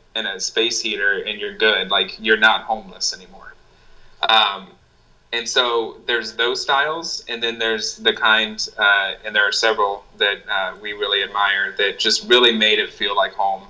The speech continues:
And that's what we wanted. We wanted to create a, an, sort of a space that would be our home on the road. Um, but leading into that, the, the reason it was even inspired initially is that Jen's parents have, like, a,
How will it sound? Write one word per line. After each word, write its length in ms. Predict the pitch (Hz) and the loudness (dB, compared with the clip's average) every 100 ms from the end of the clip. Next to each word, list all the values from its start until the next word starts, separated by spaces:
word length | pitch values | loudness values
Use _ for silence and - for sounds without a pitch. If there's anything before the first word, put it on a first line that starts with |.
| - - _ | -20 -20 _
And 240 | 107 101 101 | 0 2 4
that's 180 | 113 | 4
what 160 | - 104 | 4 4
we 120 | 98 | 2
wanted. 320 | 95 98 92 | -4 -6 -6
We 80 | 104 | -2
wanted 260 | 120 120 117 | 2 2 2
to 160 | - | -2
create 300 | - 110 107 | -2 2 2
a, 160 | 98 90 - _ _ _ _ _ _ | 2 -4 -10 _ _ _ _ _ _
an, 160 | 101 95 - - | -12 -12 -12 -4
sort 240 | - 113 | 2 2
of 60 | 101 | 4
a 40 | |
space 540 | - - 117 117 120 - | 2 4 6 6 4 2
that 140 | 104 | 2
would 120 | 101 | 0
be 120 | 107 107 | 0 2
our 120 | 101 | 2
home 300 | 110 113 110 | 2 2 2
on 100 | 104 | -2
the 100 | 98 | -4
road. 360 | 98 92 92 90 - _ _ _ - _ _ - | -6 -6 -6 -8 -16 _ _ _ -20 _ _ -2
Um, 520 | 107 101 98 95 95 _ _ _ _ - | 2 2 -2 -6 -14 _ _ _ _ -2
but 140 | 127 | 0
leading 280 | 143 165 143 | 0 -2 -2
into 220 | 180 220 | -2 0
that, 220 | 120 110 | 2 4
the, 160 | 110 104 - - | 2 -4 -8 -10
the 100 | 113 | -6
reason 360 | 110 135 135 127 | -4 -4 -2 -2
it 80 | 110 | -2
was 200 | 110 117 | -2 -4
even 260 | 110 107 | -2 -2
inspired 480 | 104 - 117 110 104 | -2 0 4 4 2
initially 440 | 104 110 - 101 | -2 -4 -4 -4
is 160 | 98 98 | -6 -4
that 120 | 101 | -4
Jen's 360 | 95 113 127 127 | 0 2 2 0
parents 460 | 117 110 107 - | 0 2 2 0
have, 280 | - 101 98 | -2 0 0
like, 340 | 98 98 92 - - | 0 -2 -4 -16 -4
a, 140 | 104 | -4